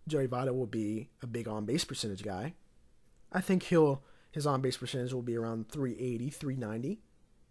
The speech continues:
hopefully above four hundred. But, you know, I think that the, those times have, have, um, passed Joey Votto. But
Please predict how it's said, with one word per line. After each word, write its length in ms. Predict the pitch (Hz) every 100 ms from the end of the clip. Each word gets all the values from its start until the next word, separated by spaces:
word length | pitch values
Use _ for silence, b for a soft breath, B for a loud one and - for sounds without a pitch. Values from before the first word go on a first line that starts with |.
| -
hopefully 340 | - - 175 139
above 240 | 131 120
four 200 | - 110
hundred. 360 | 104 95 127 143
But, 160 | 107 - b b b
you 80 |
know, 80 | 135
I 20 |
think 220 | 139 160 135
that 260 | 127 113
the, 160 | 139 123 -
those 240 | 135 135
times 320 | - 120 117
have, 220 | 131 113 - - b b b
have, 280 | 127 117 113
um, 420 | 107 104 107 135 - _ - - -
passed 280 | 151 127 -
Joey 160 | 98
Votto. 400 | 92 - - - - - _ _ - - - - _ - - - _ _ - _ _ -
But 280 | 143 170